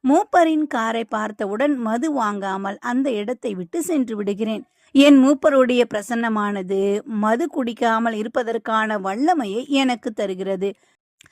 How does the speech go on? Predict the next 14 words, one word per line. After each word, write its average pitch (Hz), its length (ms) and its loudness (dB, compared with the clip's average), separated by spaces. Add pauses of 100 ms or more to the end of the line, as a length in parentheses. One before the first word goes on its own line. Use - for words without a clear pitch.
(280)
அப்படியானால் 233 920 4
தேவனுடைய 285 500 2 (120)
பிரசன்னத்தில் 247 680 0
நாம் 220 440 2
இருக்கிறோம் 262 540 -2
என்கிற 233 360 0
உணர்வு 233 480 0
இருந்தால் 190 720 -2
பாவத்தை 226 580 2
வெல்வது 190 600 -6
எவ்வளவு 240 580 -6
எளிதாக 214 520 -4
இருக்கும் 196 380 -8
என்பார். 196 420 -4